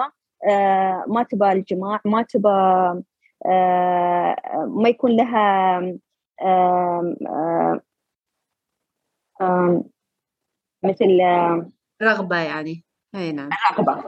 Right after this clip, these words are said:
Speaker 1: رغبة إن، إن يكون عندها، آم، رغبة جنسية. وهي mainly على أساس إنه، آه، آم،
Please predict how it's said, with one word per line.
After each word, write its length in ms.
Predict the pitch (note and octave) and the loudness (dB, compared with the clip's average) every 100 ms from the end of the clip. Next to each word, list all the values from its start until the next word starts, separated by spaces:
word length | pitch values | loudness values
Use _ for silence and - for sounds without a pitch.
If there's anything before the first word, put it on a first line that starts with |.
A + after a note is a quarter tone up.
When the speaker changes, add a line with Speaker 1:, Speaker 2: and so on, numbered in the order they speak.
| - | -2
Speaker 1:
رغبة 380 | G#3+ G3+ F#3 D#3+ | 2 2 2 2
إن، 140 | F#3 | 2
إن 260 | F3+ F#3+ F#3 | 0 0 2
يكون 340 | F3+ F3+ G#3 | 0 0 -4
عندها، 680 | E3+ F#3+ G3 G#3 F#3+ F3+ E3+ _ _ - | -2 -2 -2 0 0 -2 -4 _ _ 0
آم، 320 | F#3 F3 F3 | 0 2 -2
رغبة 340 | - G3+ G3+ F#3+ | 0 2 2 0
جنسية. 520 | F#3+ F3 - E3 D#3+ _ _ | 0 -4 -2 -4 -4 _ _
وهي 340 | - B3 C#4 B3+ - - | 0 2 2 0 -8 -12
mainly 580 | F3+ A3+ C#4 E4+ E4+ D#4+ | -4 -2 0 0 0 0
على 180 | C#4+ C4 | 0 0
أساس 340 | C4 C#4+ D4 | -2 -4 0
إنه، 260 | C4+ B3+ C4 | 0 0 -2
آه، 420 | - A3+ F3+ | -2 -2 0
آم، 100 | G3+ | -2